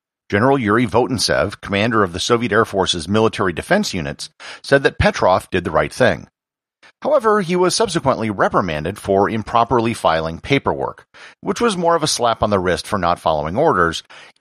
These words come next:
even if by doing so it managed to avoid World War Three. In the end, he was neither rewarded nor punished.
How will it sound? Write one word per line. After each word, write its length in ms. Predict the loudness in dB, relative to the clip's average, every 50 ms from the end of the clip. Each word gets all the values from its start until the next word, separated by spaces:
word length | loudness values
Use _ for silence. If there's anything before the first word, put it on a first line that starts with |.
| -8
even 300 | -6 -4 -2 0 0 0
if 120 | 0 0 0
by 140 | -2 -2
doing 320 | -2 0 0 0 2 2 2
so 300 | 2 2 2 0 0 0
it 120 | -2 -4
managed 360 | -2 -2 -2 -2 -2 -4 -4
to 100 | -2 -2
avoid 320 | -2 0 0 0 0 0 0
World 260 | 0 -2 -2 -2 -2
War 200 | -2 -2 -2 -2
Three. 400 | -2 -2 0 0 0 0 -4 -10 _ _ _ _ _ _ _ _ _ _ _ -20 -18 -16 -16 -8 -2 0
In 100 | 0 2
the 140 | 2 4
end, 260 | 4 4 2 2 0 -2
he 120 | -4 -2
was 180 | -2 -2 -2 -2
neither 260 | -2 0 0 0 0
rewarded 580 | 2 0 0 0 -2 -2 -2 -2 -4 -6 -8
nor 200 | -8 -6 -6 -6
punished. 500 | -6 -4 -6 -4 -4 -4 -8 -10 -12 -12